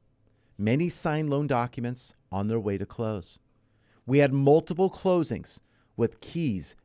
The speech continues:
being exchanged and money saved. On the refinancing side,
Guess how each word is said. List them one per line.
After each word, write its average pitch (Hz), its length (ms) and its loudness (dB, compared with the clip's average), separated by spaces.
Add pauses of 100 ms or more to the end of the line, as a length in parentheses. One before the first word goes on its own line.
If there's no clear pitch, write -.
(100)
being 123 220 0
exchanged 127 720 -6 (420)
and 110 220 0
money 117 400 0 (160)
saved. 82 560 -8 (1000)
On 104 140 -2
the 113 80 2
refinancing 127 720 0
side, 131 380 -4